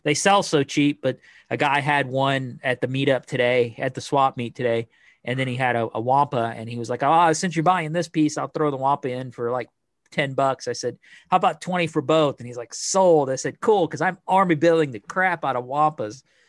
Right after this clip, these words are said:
You know, if I can find them for under ten dollars, they're coming home with me." Um, what else did I get? Uh, my wife got me a Lego Wampa, which I was been looking for.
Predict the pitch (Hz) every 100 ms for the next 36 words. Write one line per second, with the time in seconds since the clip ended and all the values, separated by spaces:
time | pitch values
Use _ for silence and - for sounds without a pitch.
0 | _ _ 123 127 135 156 156 156 156 147
1 | 135 156 127 156 151 147 165 143 139 143
2 | 127 113 120 131 123 120 131 127 98 110
3 | - _ _ _ _ 110 110 101 110 -
4 | _ _ _ _ _ _ _ _ _ -
5 | - 147 147 139 - 117 113 117 - -
6 | 123 120 120 123 127 127 147 - 147 139
7 | 135 120 139 170 165 151 156 170 175 -
8 | 139 156 127 127 139 131 127 123 120 123
9 | 120 143